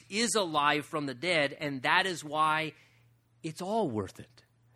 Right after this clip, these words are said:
That's why the sacrifices that you have made as a Christian throughout your life, every one of them has been worth it. That's why reading your Bible does matter. That's why praying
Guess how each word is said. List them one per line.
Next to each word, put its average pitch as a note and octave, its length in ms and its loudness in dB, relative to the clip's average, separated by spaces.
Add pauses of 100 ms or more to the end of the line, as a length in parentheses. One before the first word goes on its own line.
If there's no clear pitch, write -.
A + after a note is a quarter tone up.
(280)
That's F#3 220 8
why F#3 180 6
the E3+ 120 0
sacrifices E3 1040 6
that D3 140 0
you F3+ 300 -6
have F3 200 -2
made F3+ 280 0
as C3+ 120 -2
a C#3 60 -4
Christian E3+ 560 -2
throughout D3+ 380 2
your D3 140 -6
life, D3 360 -2 (320)
every F#3 360 0
one E3 300 -4
of E3 140 -6
them A2+ 140 -6
has G2+ 200 -6
been F#2+ 200 -12
worth F#2 260 -12
it. - 80 -20 (480)
That's G3+ 240 8
why G3 120 8
reading G3+ 520 4
your F#3+ 140 6
Bible E3 460 2
does D#3+ 520 0
matter. G2+ 280 -8 (580)
That's F3 240 4
why F#3+ 200 6
praying G3 640 2